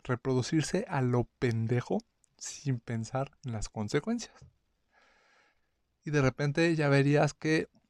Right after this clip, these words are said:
especies dentro de esa isla se empiezan a extinguir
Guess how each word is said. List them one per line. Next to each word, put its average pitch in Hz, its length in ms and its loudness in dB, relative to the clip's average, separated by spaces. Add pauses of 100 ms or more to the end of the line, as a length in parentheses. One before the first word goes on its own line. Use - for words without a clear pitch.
(120)
especies 147 840 2 (760)
dentro 113 460 0
de 113 120 2
esa 123 300 -2
isla 123 460 -2 (220)
se - 140 -14
empiezan 123 500 -4
a 113 100 -8 (120)
extinguir 127 680 -4